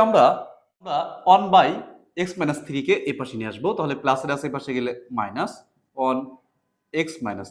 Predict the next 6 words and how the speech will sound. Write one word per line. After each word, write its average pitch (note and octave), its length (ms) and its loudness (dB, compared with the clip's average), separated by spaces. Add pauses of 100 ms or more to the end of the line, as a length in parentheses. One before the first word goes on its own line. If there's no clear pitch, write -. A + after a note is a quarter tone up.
(100)
three A2 260 -4 (1400)
equal B2 340 -2 (2500)
two F3+ 200 0 (880)
x - 20 -2 (160)
minus F3 260 2 (180)
three, C3+ 260 -2